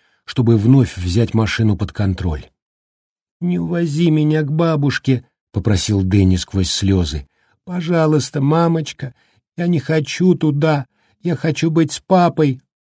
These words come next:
"Ладно", сказала Уэнди, "ладно, значит, так мы и поступим". Она достала бумажный носовой платок из кармана своей ковбойской рубашки и подала ему.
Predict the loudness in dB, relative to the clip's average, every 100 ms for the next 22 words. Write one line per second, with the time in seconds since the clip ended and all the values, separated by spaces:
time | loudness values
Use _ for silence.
0 | _ -8 -4 0 0 0 -2 -4 -6 -14
1 | -6 -2 0 0 0 -2 -4 -10 -16 _
2 | _ -8 0 2 2 0 -10 -12 _ _
3 | _ _ -10 0 0 0 -4 -8 _ _
4 | -2 -2 2 2 4 0 -2 -2 -4 -2
5 | -8 -10 _ _ _ _ _ _ _ _
6 | _ -2 0 0 -2 -2 0 0 2 2
7 | 0 0 0 0 -2 -2 -2 -2 -6 -4
8 | -6 -6 -6 -4 -2 -2 -2 -4 -4 -4
9 | -4 -6 -6 -4 -4 -6 -6 -4 -4 -4
10 | -6 -10 _ _ -8 -4 0 0 0 -4
11 | -8 -12